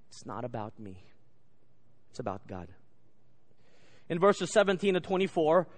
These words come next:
Pharaoh recounts his dream to Joseph. Look at verse twenty-five. Then Joseph said to Pharaoh, "The dreams of Pharaoh are one. God has shown Pharaoh what he is about to do."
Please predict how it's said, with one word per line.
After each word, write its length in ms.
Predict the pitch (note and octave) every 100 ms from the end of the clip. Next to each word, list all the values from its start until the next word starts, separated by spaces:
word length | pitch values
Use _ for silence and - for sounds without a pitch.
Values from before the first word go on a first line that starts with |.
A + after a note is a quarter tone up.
| -
Pharaoh 360 | G3+ F3+ F3
recounts 720 | F3 F3+ - C4 A3+ E3+ - - -
his 180 | G#3 D#3
dream 240 | D3 F#3+
to 100 | F#3
Joseph. 440 | D3 G3+ G3+ D#3+ C3+
Look 140 | E3+
at 60 | E3
verse 200 | F3 E3+
twenty-five. 640 | F#3 E3+ D#3 D3+ C#3 B2+ - - - - - - - - - - - - -
Then 200 | F#3+ A3
Joseph 580 | D#3 B3+ E4 - B3 F#3
said 340 | - C4+ A#3+
to 100 | C4+
Pharaoh, 600 | - A#3 F3 C#3+ C3 C3+ - - - - - - - -
"The 120 | G3
dreams 680 | E3 D#3 B3+ D4 E4+ E4+ A3+
of 140 | B3+
Pharaoh 560 | - B3+ B3+ B3 A#3+ A#3
are 280 | F#3+ G#3 G3
one. 600 | F3 G#3 A3 E3+ C#3+ B2 - - - - - - - - D#3+
God 460 | D3 A3+ A#3+ D4 C#4+
has 200 | C4+ B3
shown 340 | - B3+ B3+
Pharaoh 540 | G#3+ A#3 F#3+ D#3 D#3+ F#3+
what 220 | G3+ E3+
he 280 | - G#3 F#3+
is 180 | F3+
about 640 | F#3+ D3 E3+ D#3+ G3 - -
to 120 | G3
do." 300 | E3 E3